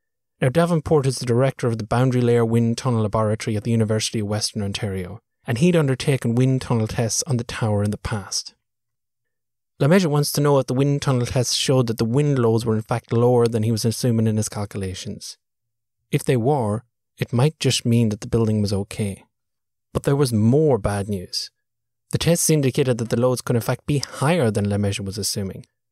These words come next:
The reason was that the quartering winds actually had the potential to dynamically excite the building. In other words, the building had the potential to vibrate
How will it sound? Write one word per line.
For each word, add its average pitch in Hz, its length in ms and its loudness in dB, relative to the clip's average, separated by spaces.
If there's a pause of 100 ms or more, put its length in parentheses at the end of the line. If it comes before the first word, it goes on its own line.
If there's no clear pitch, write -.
(120)
The 131 80 2
reason 160 320 4
was 143 200 2
that 120 120 0
the - 80 -6
quartering 143 420 0
winds 117 200 4
actually 123 260 -4
had 117 120 -4
the 117 60 0
potential 131 520 0
to 123 160 -2
dynamically 117 560 0
excite 110 400 -6
the - 60 -14
building. 98 460 -6 (540)
In 143 100 2
other 160 120 4
words, 127 320 2
the - 100 -4
building 135 300 2
had 120 100 0
the 110 60 -2
potential 123 440 0
to 120 120 0
vibrate 113 600 -2